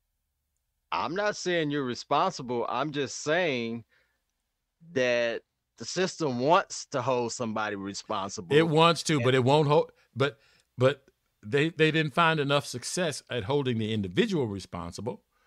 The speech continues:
Speaker 1: Mm-hmm.
Speaker 2: because getting locked up, losing your license wasn't keeping people from getting drunk and drunk driving.
Speaker 1: True.
Speaker 2: So then
Speaker 1: True.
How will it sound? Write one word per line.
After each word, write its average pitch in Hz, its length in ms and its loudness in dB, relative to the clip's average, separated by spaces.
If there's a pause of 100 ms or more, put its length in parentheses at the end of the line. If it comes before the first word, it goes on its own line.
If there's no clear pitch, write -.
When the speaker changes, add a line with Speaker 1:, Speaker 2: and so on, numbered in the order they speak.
(360)
Speaker 1:
Mm-hmm. 92 320 -8
Speaker 2:
because 101 680 -2 (760)
getting 127 280 2
locked 139 320 2
up, 139 340 2
losing 139 340 0
your 131 140 0
license 147 540 0
wasn't 135 640 0 (840)
keeping 196 360 0
people 131 280 -4
from 120 160 -4
getting 131 400 0
drunk 139 340 -2
and 135 140 -4
drunk 117 300 -4
driving. 143 500 -2 (680)
Speaker 1:
True. 101 360 -6 (520)
Speaker 2:
So 147 260 0
then 175 500 4
Speaker 1:
True. 151 120 0